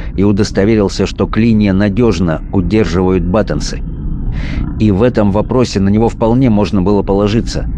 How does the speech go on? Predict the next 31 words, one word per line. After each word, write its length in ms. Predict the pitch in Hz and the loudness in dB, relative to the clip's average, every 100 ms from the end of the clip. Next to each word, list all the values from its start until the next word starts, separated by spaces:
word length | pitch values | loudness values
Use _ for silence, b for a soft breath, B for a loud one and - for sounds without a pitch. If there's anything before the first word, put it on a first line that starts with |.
| - 104 | -4 -2
ибо 240 | 87 90 | 0 0
боцман 720 | 85 120 117 90 76 - - - | 0 0 0 -2 -4 -4 -6 -4
ходил 380 | 107 113 127 | -2 2 0
под 240 | 101 110 - | 0 -2 0
парусами 520 | 113 113 - 123 107 | 0 0 0 2 2
уже 260 | 104 98 110 | 2 2 2
не 140 | 110 | 2
один 320 | 104 127 107 | 2 0 2
десяток 500 | 101 - 113 104 98 | 0 0 0 0 0
лет. 220 | 117 110 - - - - B B B | 0 0 -4 -8 -8 -8 B B B
Если 520 | - 90 127 127 123 120 | -2 2 2 2 0 2
уж 320 | 113 107 - - | 2 -2 -4 -4
он 260 | 143 143 131 | 0 2 2
утверждал, 760 | 110 107 107 98 95 127 113 90 | 2 2 2 0 2 2 2 0
что 240 | - 107 | -2 0
ни 120 | 107 | 2
одно 460 | 117 117 107 131 110 | 2 2 2 2 2
живое 400 | 110 120 127 101 | 2 2 2 2
существо, 840 | - 110 - 117 - 139 135 113 | 0 -2 0 -2 -2 0 2 2
если 320 | 90 92 98 | 2 0 0
только 380 | 92 110 104 104 | 0 0 2 0
оно 160 | 107 110 | 2 2
не 100 | 107 | 2
обладает 640 | 98 113 110 123 101 87 | 2 2 2 2 0 -2
силой 380 | - 117 107 101 | 0 2 2 2
кита, 500 | 120 107 123 82 - B B B | -2 0 0 0 -4 B B B
не 140 | 92 | 0
сможет 580 | 110 113 135 131 104 87 | 0 2 2 2 2 0
взломать 640 | 82 85 101 117 131 117 - | -2 0 0 2 2 0 -2
шторм-крышку, 1080 | - - 120 101 90 123 143 - 85 69 - - - 98 | -6 0 2 2 0 0 0 0 -4 -4 -6 -8 -6 -2
значит, 680 | 98 135 117 - 107 - | 2 2 0 0 -4 -4